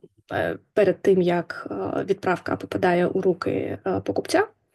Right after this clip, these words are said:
Вона також відслідковується, вона також показується, тобто у системі Seller Online, у особовому кабінеті чи у C R M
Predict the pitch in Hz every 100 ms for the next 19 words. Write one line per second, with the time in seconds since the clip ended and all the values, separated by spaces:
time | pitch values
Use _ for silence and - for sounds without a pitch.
0 | - - - - - - 392 254 247 220
1 | 196 196 185 170 185 170 226 - 349 220
2 | 220 190 196 - 202 175 156 160 175 226
3 | 330 359 247 240 196 190 - 185 170 -
4 | - 196 262 320 392 381 240 208 196 -
5 | 208 196 196 185 175 185 190 190 185 -
6 | 190 - - 180 - 175 165 180 185 311